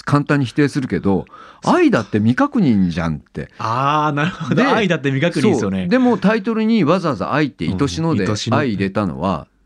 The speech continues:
Speaker 1: ちょっとそれやろうって思って、自分が、「実はこれだってこれ、これもダメ、これもダメ、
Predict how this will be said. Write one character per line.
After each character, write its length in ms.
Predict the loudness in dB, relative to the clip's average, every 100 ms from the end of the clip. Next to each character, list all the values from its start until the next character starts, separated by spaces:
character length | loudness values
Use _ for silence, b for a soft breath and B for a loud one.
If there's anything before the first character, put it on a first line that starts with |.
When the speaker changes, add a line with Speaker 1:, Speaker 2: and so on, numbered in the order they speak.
| -8
Speaker 1:
ち 100 | -6
ょ 20 |
っ 40 |
と 40 | -4
そ 120 | 0
れ 100 | 2
や 100 | 2
ろ 220 | 2 0
う 20 | -4
っ 40 | _ _
て 80 | -6
思 160 | -2 -2
っ 40 |
て、 300 | -4 -4 -4 -8 b b -4
自 120 | -2
分 260 | 2 4 4
が、 300 | 2 0 -6 b b b b -6
「実 340 | -2 -2 -2
は 80 | -2
こ 160 | 0 0
れ 80 | 0
だ 80 |
っ 40 | -2
て 120 | -6
こ 140 | -8
れ、 160 | -8 -10 -4
こ 140 | 0
れ 60 | 2
も 120 | 2
ダ 140 | 0 0
メ、 180 | -2 _
こ 140 | -2 0
れ 60 |
も 120 | 2
ダ 100 | 2
メ、 160 | 0